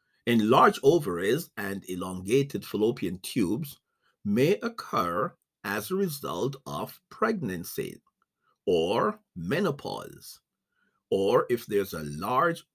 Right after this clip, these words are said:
ovarian cyst associated with the ovary, or even tumor. Now, if there's a cyst or tumor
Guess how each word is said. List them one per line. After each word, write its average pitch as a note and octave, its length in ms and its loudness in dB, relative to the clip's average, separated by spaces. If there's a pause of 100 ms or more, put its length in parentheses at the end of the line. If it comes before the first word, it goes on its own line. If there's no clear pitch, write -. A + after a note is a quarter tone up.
(160)
ovarian F#2 640 2
cyst - 680 -4 (160)
associated A2 960 -2
with G2 160 -2
the E2+ 160 -8
ovary, D#2+ 520 -4 (440)
or G#3 260 8
even E3+ 300 0
tumor. G#3 500 -2 (960)
Now, A#2+ 440 0 (100)
if F4 180 2 (180)
there's A2+ 280 4
a F#2 80 -2
cyst - 600 -2 (140)
or F#2+ 340 -2
tumor A2+ 600 -2